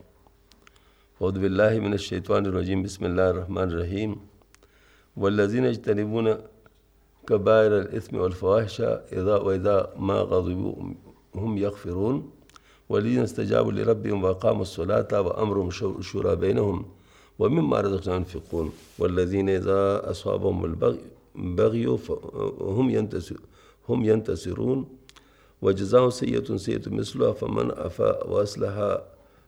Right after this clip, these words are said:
فاجرہ علی اللہ انہ لا یحب الظالمین۔ ولمن انتصر با-، ولمن انتصر بعد ظلمہ فاولئک ما علیہم من سبیل۔ انما السبیل علی الذین یظلمون الناس ویبغون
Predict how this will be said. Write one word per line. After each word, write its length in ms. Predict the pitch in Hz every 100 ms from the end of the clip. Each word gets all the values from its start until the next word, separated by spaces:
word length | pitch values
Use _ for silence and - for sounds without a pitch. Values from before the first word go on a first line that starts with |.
| _ _
فاجرہ 420 | - - 113 113 107
علی 280 | 95 101
اللہ 220 | 101 95 104
انہ 380 | 110 117 104 98
لا 120 | 92
یحب 280 | 90 85 95
الظالمین۔ 680 | 90 85 87 82 87 92 90 - - _ _ _ _ _ -
ولمن 360 | 92 92 117
انتصر 400 | 156 - 101 110
با-، 360 | 98 104 101 95
ولمن 480 | 95 95 95 104 131
انتصر 460 | 120 107 - 107
بعد 200 | 101 101
ظلمہ 380 | 98 92 110 113 101
فاولئک 440 | - 90 92 95 95
ما 340 | 90 92 92
علیہم 440 | 87 95 98 110 104
من 120 | 90
سبیل۔ 560 | 90 82 85 85 85 85 - - _ _ _ _ _ _ _ _ -
انما 340 | 110 107 98
السبیل 480 | 95 - 95 95 95
علی 180 | 92 92
الذین 460 | 90 90 90 107
یظلمون 580 | 95 90 87 87 90 98
الناس 400 | 92 87 104 90
ویبغون 600 | 87 85 87 - 95 117